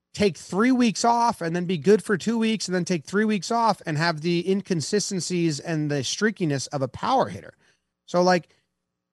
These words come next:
you cannot just look at two seventy and be like, "That's good." It's like, no, it's, there's nothing else that comes with it. He doesn't work counts, get on base, hit for power, or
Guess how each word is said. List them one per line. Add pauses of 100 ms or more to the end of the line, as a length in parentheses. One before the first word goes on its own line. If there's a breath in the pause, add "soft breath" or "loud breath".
(100)
you
cannot
just
look
at
two
seventy
and
be
like,
"That's
good."
It's
like,
no,
it's, (260)
there's
nothing (140)
else
that
comes
with
it. (200 loud breath)
He
doesn't
work
counts, (160)
get
on
base, (240 soft breath)
hit
for
power, (1300)
or